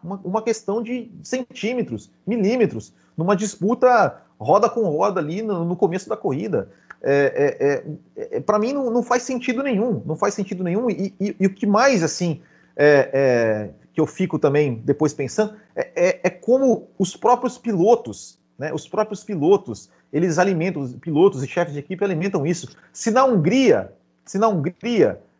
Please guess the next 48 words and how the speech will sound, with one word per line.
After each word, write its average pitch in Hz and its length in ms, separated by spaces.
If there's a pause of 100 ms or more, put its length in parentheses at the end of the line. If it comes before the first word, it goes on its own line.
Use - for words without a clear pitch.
(140)
acontecer 202 800
a 170 100
mesma 254 480
co-, - 200
exatamente 202 760
a 170 40
mesma 233 340
coisa, 131 480 (120)
só 208 220
que 220 80
ao 202 80
contrário, 147 680 (320)
né, 151 140 (360)
a 156 80
disputa 196 400
igual, 143 320
e 147 40
que 185 120
o 127 100
Hamilton 196 400
vai, 151 160
vai 143 320 (160)
parar 143 360
na 131 100
barreira 139 320
de 127 80
pneus 139 320
e - 20
o 127 40
Verstappen 139 500
ganha 135 180
a - 20
corrida, 160 480 (280)
o 214 100
Christian 262 300
Horner, 233 340
tenho 269 180
certeza 262 420
que 262 60
ele 240 80
vai 233 60
falar, - 140
"Não, 196 320 (320)
foi 151 100
toque 185 240
de 214 100
corrida, 151 480
não, 135 380